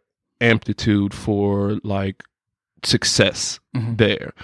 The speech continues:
Speaker 1: whether it's academic success
Speaker 2: Mm-hmm.
Speaker 1: or whether it's athletic success.
Speaker 2: Mm-hmm.
Speaker 1: Where when I was in Norfolk, because, you know, friends, it wasn't so much. Like,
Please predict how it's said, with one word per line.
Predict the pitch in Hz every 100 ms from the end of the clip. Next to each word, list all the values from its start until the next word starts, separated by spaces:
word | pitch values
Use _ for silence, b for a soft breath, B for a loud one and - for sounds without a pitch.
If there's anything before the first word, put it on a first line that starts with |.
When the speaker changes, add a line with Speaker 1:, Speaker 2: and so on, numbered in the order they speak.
| B
Speaker 1:
whether | - 117 101
it's | 98 -
academic | 104 104 92 110 107 -
success | - 101 - 104 101 - - -
Speaker 2:
Mm-hmm. | 113 107 104
Speaker 1:
or | 110 107 104 101
whether | 101 104 101
it's | 104 -
athletic | 101 - 104 107 101
success. | - - - 80 - -
Speaker 2:
Mm-hmm. | 104
Speaker 1:
Where | 110 107
when | 107 113
I | 131
was | 139 110
in | 110 101 101 101 -
Norfolk, | 110 151 190 - 104 -
because, | 98 - 104 101 98 95 - _ _ _ -
you | 113
know, | 95 - 67 _ _
friends, | - 135 139 135 131 131 - B B B B
it | 143
wasn't | 151 202 151
so | - 190
much. | 110 - -
Like, | 135 120 -